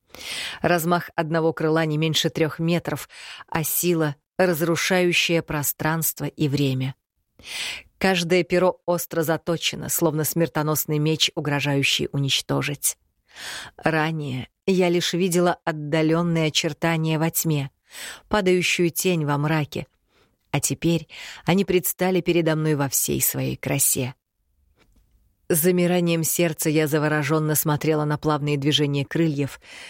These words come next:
которые в считанные минуты преодолевали километры. Хотелось задержаться,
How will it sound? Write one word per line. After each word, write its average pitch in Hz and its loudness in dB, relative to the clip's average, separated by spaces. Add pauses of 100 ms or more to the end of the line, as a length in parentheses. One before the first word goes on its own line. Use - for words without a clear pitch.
(120)
которые 185 4
в 170 -4
считанные 170 2
минуты 165 2
преодолевали 147 0
километры. 143 -2 (680)
Хотелось 165 2
задержаться, 156 -2